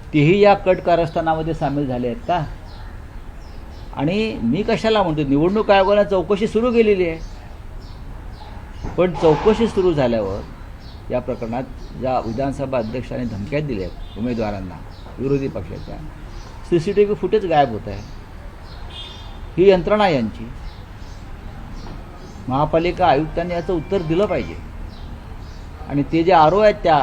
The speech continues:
विभागाचे, त्यांची चौकशी व्हायला पाहिजे.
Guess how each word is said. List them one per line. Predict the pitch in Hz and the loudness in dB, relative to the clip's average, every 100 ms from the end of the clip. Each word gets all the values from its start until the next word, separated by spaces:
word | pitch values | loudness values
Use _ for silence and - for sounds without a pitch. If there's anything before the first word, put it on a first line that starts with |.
| 113 - - - - - - - | 2 -6 -12 -14 -14 -16 -12 -4
विभागाचे, | 127 156 151 120 - - - - - - - - | 2 4 2 0 -6 -10 -14 -14 -12 -12 -8 2
त्यांची | 147 151 202 | 4 4 4
चौकशी | 180 156 156 156 | 4 4 2 2
व्हायला | 131 101 92 | -2 -2 -6
पाहिजे. | - - - | -10 -12 -12